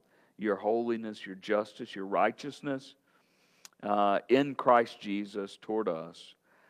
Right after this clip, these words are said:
And we're so thankful that we've been sealed by the Holy Spirit of God as a promise of an inheritance that is to come, uh, as a guarantee.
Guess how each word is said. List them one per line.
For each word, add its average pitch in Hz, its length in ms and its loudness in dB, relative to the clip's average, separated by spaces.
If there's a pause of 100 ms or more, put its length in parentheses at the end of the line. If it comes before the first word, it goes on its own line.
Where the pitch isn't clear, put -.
(220)
And 98 140 -6
we're 98 140 -4
so 104 200 -2
thankful 101 580 -6 (160)
that 92 180 -2
we've 101 180 -8
been 95 200 -4
sealed 101 380 -4
by 90 120 -2
the 92 80 -4
Holy 101 260 -4
Spirit 101 340 -6
of 98 100 -12
God 87 220 -2
as 90 120 -8
a 85 60 -12
promise 107 600 -4
of 90 140 -8
an 82 80 -6
inheritance 101 640 -2
that 90 160 -6
is 82 160 -6
to - 100 -14
come, 151 360 -2 (600)
uh, 95 440 2
as 95 180 0
a 101 80 -4
guarantee. 120 960 0